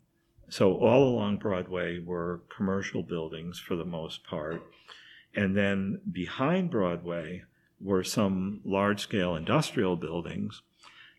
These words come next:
and then smaller, smaller industries as well as, um, residential buildings the farther you got from the river. And, of course, at the time,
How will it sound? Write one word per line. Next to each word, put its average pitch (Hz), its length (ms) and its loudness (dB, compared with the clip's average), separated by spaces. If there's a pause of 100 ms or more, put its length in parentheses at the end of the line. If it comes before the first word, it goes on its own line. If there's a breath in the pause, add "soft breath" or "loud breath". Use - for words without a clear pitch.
(120 soft breath)
and 98 200 6
then 101 300 4
smaller, 110 600 6 (200)
smaller 120 500 10
industries 104 720 2
as 98 160 -2
well 101 380 0
as, 87 380 -2 (120)
um, 85 320 -6 (600 soft breath)
residential 101 600 4
buildings 87 440 -2
the 101 80 -2
farther 90 400 2
you 85 140 -4
got 87 360 -6
from 85 260 -4
the 90 60 -8
river. 95 340 2
And, 90 280 0 (260 loud breath)
of 107 100 2
course, 123 360 6
at 104 140 2
the 95 80 0
time, 120 640 2